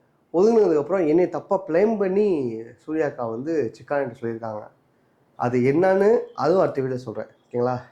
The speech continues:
ஏன்னா, மக்களுக்கு முக்கால்வாசி பேருக்கு தெரியும், என் காதுக்கு வந்தது அப்படிதான். அப்படி ப்ளேம் பண்ணும்போது அவர் சொன்ன வார்த்தை, "என்னடா உன்னைய போய் சொல்றாங்களே, உன்னைய போய் ப்ளேம் பண்ணி பேசுத,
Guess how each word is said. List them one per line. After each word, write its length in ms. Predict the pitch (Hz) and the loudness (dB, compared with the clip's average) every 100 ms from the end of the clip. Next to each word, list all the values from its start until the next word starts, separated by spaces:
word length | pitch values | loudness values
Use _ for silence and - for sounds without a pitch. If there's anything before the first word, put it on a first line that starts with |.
| - | -8
ஏன்னா, 140 | 143 | -2
மக்களுக்கு 380 | 135 127 160 147 | -2 0 0 0
முக்கால்வாசி 320 | 139 139 143 | -2 -6 -6
பேருக்கு 220 | 147 147 143 | -4 -6 -4
தெரியும், 400 | 127 131 175 - _ _ _ _ - | -4 -2 -2 -4 _ _ _ _ -4
என் 200 | 147 151 | 0 2
காதுக்கு 320 | 156 156 151 | 0 0 -4
வந்தது 300 | 135 135 143 | -6 -4 -6
அப்படிதான். 360 | 113 110 135 - | -6 -8 -10 -10
அப்படி 280 | - 135 139 139 | -6 -4 -4 0
ப்ளேம் 260 | 180 220 | 2 4
பண்ணும்போது 720 | 185 151 139 156 175 135 113 113 - - | 2 0 -2 -2 -2 -2 -4 -8 -18 -8
அவர் 220 | 131 160 | -2 -2
சொன்ன 220 | 165 170 | 0 -2
வார்த்தை, 520 | 156 135 131 151 131 | 0 -2 -4 -4 -4
"என்னடா 380 | 117 139 170 165 | -4 -2 -2 -2
உன்னைய 260 | 135 151 151 | -2 -4 -2
போய் 260 | 165 160 160 | -4 -4 -8
சொல்றாங்களே, 440 | 131 131 127 123 120 - - - _ - | -8 -6 -2 -4 -4 -12 -20 -20 _ -2
உன்னைய 200 | 143 165 | 2 2
போய் 0 | |
ப்ளேம் 180 | 175 147 | 0 0
பண்ணி 260 | 147 143 | 0 0
பேசுத, 500 | 127 127 127 131 120 | -2 -6 -6 -4 -4